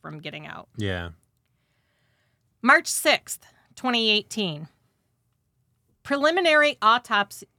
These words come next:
Speaker 1: autopsy results show an inmate killed during a riot at a Southern Arizona prison died from a gunshot wound, authorities said Monday. Arizona Department of Corrections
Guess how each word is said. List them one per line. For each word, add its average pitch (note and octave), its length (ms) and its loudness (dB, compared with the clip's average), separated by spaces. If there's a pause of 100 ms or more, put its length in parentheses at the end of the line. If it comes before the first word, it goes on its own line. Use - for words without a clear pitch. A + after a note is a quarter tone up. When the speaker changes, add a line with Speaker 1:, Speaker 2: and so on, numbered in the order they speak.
(140)
Speaker 1:
autopsy A3 580 0
results F#3+ 520 -2
show A#3+ 360 -2
an A3 140 -6
inmate A#3+ 400 -2
killed A3+ 360 -2
during G#3 300 0
a F3+ 40 -4
riot A#3 460 4
at G#3 120 -2
a F#3+ 100 -2
Southern B3 400 -2
Arizona G#3+ 420 -2
prison C#4 500 -4
died A#3 300 2
from A#3 160 -8
a G#3 40 -8
gunshot F#3 540 -4
wound, D3+ 340 -10 (100)
authorities E3 440 -6
said D#3+ 260 -8
Monday. E3 420 -6 (1080)
Arizona B3+ 420 2
Department A#3+ 440 -4
of G#3+ 100 -6
Corrections E4 720 -2